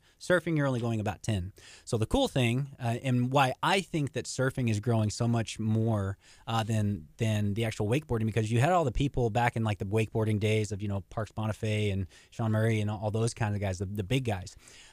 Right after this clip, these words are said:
Um, it was an awesome sport. It's still an awesome sport to watch, but all those people that were living the, the lake life, um, all have blown out knees, and it just hurts. And it just, if you take a crash at twenty-two miles an hour,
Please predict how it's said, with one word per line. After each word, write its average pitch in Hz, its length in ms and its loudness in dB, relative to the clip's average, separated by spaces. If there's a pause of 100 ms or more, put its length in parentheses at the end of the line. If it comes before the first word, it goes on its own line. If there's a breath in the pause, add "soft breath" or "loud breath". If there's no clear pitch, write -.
Um, 110 440 0 (220)
it 143 80 0
was 127 120 0
an 127 60 -8 (120)
awesome 160 260 2
sport. 165 300 0
It's 117 100 -4
still 202 240 2
an 139 60 0
awesome 131 320 0
sport 139 260 -4
to 113 80 -2
watch, 123 320 -2
but 165 320 2
all 151 160 4
those 202 160 0
people 165 300 -2
that 123 160 2
were 123 80 0
living 147 320 4
the, 104 200 0 (120)
the 120 100 0
lake 123 240 2
life, 101 400 -6 (340 soft breath)
um, 113 380 0 (460)
all 139 180 4
have 127 240 0
blown 135 240 4
out 127 180 0
knees, 120 500 0
and 110 100 0
it 110 60 -4
just 117 180 -6
hurts. - 420 -4
And 113 100 -4
it 107 100 -6
just, - 220 -6
if 110 140 -10
you 151 80 -2
take 190 220 -2
a 127 60 0
crash 127 420 -2
at - 120 -6
twenty-two 120 380 -4
miles 110 260 -2
an 101 60 -2
hour, 104 320 -4